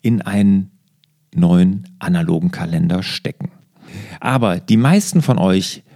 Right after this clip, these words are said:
waren offen für diesen Ansatz. Schließlich sehen wir uns alle, wirklich durch die Bank weg, alle nach fokussierterem Arbeiten. Wir wollen fokussierter sein, wir wollen den Lärm ausblenden und deshalb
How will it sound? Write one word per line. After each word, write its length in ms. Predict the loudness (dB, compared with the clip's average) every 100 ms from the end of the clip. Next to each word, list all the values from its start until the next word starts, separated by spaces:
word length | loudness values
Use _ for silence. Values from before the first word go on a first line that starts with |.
| _
waren 280 | -6 -2 -4 0
offen 260 | -2 -2
für 140 | -2 -6
diesen 260 | -4 -8
Ansatz. 460 | -8 -12 -12 -12 -14 -16 -20 -12
Schließlich 600 | -2 2 2 2 0 -2
sehen 340 | 2 2 4
wir 120 | 2 0
uns 220 | 0 -2 -4
alle, 420 | 0 2 0 -6
wirklich 400 | -6 -2 -2 0
durch 240 | 2 2 2
die 100 | 0
Bank 340 | 0 -2 -2
weg, 300 | -2 -4 -10 _ _
alle 380 | 0 2 2 0 -4 -20 _ -4
nach 180 | -4
fokussierterem 960 | -4 -6 -4 -2 -4 -2 -4 -2 -2 -4 -6 -10
Arbeiten. 640 | -8 -6 -8 -10 -8 -10 -10 -20 -20 -20 _
Wir 300 | -2 -2 0
wollen 440 | 2 4 2 -2 -10
fokussierter 1040 | -6 0 0 2 0 0 2 2 4 0
sein, 280 | 0 -4 -2
wir 120 | 0
wollen 220 | 2 2
den 200 | 4 2
Lärm 440 | 4 2 2 0 0
ausblenden 800 | 0 0 0 -4 -6 -4 -4 -4
und 160 | 0
deshalb 420 | 0 2 0 0